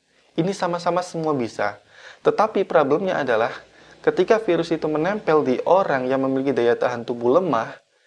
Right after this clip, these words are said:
dia akan menyebabkan suatu kondisi yang lebih buruk. Nah,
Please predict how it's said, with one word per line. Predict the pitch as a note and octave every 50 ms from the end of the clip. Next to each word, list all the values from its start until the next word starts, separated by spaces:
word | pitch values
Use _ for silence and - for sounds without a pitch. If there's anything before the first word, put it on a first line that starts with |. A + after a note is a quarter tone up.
| _ _ _ _ _ _ _
dia | - C3 B2+ C#3+ E3 G3+ G3 F#3+
akan | F#3+ F#3+ F3 F3 E3+
menyebabkan | E3+ E3+ E3+ D3+ B2+ B2+ A#2 - - - - E3+ F3+ F3+
suatu | F3 - - - D3+ C#3+ D3 D#3
kondisi | D3 D3+ D3+ C#3+ C#3+ B2+ B2 A#2+ - - D#3+ E3 F3 F3 F3+ E3+ - _ _ _ _ _ _ _ _
yang | - D3 D3+
lebih | D#3 D#3+ D3+ C#3+ C3+
buruk. | A#2 A2+ A2+ A#2+ A2+ A2+ - - - _ _ _ _ _ _ _ _ _ _ _ _ _ _ _ _ _ _ _ _ _ -
Nah, | A2+ G2+